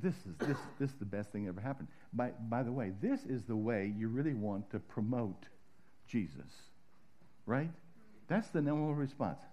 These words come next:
Okay, you got their attention. You, you, you are, this is, this is better than Trump. <laughs> You've got their attention. This is the, this is the time to really go with this. Well, what does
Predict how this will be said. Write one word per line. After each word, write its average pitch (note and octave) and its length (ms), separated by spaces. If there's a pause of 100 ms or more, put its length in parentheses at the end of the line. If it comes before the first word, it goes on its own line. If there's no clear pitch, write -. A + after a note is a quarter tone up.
(500)
Okay, A2+ 180
you B2+ 240
got C3+ 300
their G#2+ 100
attention. G#3 600 (1000)
You, D3 180
you, C3+ 480
you C3 280
are, G2 180 (140)
this A#2 340
is, B2+ 140 (100)
this G#3 180
is C3 120
better B2 260
than G#2+ 180
Trump. F2+ 380 (720)
<laughs> G#3 60 (2250)
You've F3+ 340
got D#3+ 260
their D#3+ 100
attention. C#3 560
This B3 160
is - 160
the, D#3+ 120 (160)
this C4+ 120
is F3 160
the E3+ 80
time F#3+ 380
to E3+ 80
really E3 260
go D#3 420
with A2 280
this. F2+ 200 (1300)
Well, A#2+ 120
what E3+ 100
does G3 140